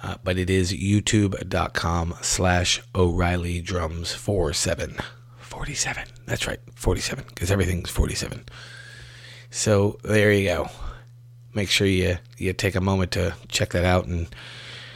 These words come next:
click the likey likey or subscribey subscribey or whatever. And one last thing, wherever you get your podcast, if you have the ability to review it or rate it, uh, please give me a five-star rating if you think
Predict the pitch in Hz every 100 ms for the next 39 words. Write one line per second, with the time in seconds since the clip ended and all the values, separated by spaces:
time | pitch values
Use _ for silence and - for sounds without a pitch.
0 | - 117 107 90 95 92 92 92 90 98
1 | 92 87 - - - - 92 90 - -
2 | 87 - 90 85 90 90 82 87 - 95
3 | 90 82 85 - - - - - 113 110
4 | 107 110 117 120 113 104 - 101 95 92
5 | 90 113 120 113 104 101 95 - 92 -
6 | 87 87 - 90 95 104 95 110 101 120
7 | 123 110 104 - 107 98 98 95 95 95
8 | 120 160 - - 95 85 80 82 101 123
9 | - - 87 90 - - 104 92 104 101
10 | 87 104 92 - 92 92 98 95 95 92
11 | 95 101 92